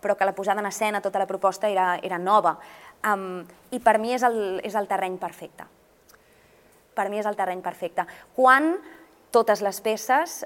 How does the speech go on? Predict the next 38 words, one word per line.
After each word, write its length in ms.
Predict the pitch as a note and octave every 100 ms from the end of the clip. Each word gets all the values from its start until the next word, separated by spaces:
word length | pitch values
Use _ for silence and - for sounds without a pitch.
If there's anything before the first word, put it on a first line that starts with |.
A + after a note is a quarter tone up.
| -
em, 680 | G#3 F#3 F#3 E3+ E3 D#3+ D#3+ - _ _ _ _ _ _ _ _ -
volen 320 | G3+ G#3+ A3
funcionar 540 | G#3+ G#3+ - G3 F#3 F#3+ F#3+ -
i 60 | G3+
funcionen 580 | F#3+ F3 F#3+ F#3 F3 F3
com 160 | G3+ F#3
a 60 |
grup, 400 | F3 F#3+ D#4+ - - - _ _
es 160 | G3 -
cohesionen, 760 | G#3+ F3+ F3+ G3+ G#3+ B3 D4 E4+ E4+ -
s'escolten, 800 | - F3+ - G#3 G#3+ C4 D4 E4 - -
cedeixen 680 | - G#3+ F#3 G3+ G#3+ B3 A#3+
quan 220 | A#3+ G#3 G3
és 80 | G3
necessari 540 | G#3 G3 - G#3 C#4 F#4 - G#3
i 80 |
quan 220 | G#3 G3 G#3
tothom 300 | G3 F#3+ G3+
rema 300 | G3 F#3+ A3+
perquè 160 | A3+ G3
la 140 | F3
barca 320 | F3 F3 G#3 -
arribi 300 | F3+ F3+ F3
a 20 |
bon 140 | E3+
port. 240 | E3 D#3 -
A 80 | F3
mi 140 | G3
aquest, 220 | G3+ F#3 -
aquest 240 | - G#3 -
plan 240 | G#3 C4 G#4+ A#4+
és 240 | - G3+
el, 400 | G3+ F#3 F3+ F3 - - - -
és 160 | A3+ A3
el 140 | G#3+
que 120 | G#3 F#3 F#3
més 160 | G3
m'agrada. 380 | G3+ E3+ E3+ E3+